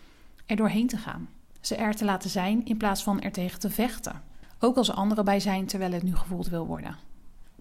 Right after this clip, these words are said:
Praat erover. Uit jezelf. Het zal je begrip en steun opleveren. En dat is wat jij nu nodig hebt.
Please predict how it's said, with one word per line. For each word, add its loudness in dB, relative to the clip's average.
Praat 2
erover. -4
Uit 4
jezelf. -4
Het -2
zal 2
je 4
begrip -2
en 0
steun 0
opleveren. -4
En 0
dat 0
is -10
wat -2
jij 0
nu 0
nodig -4
hebt. -10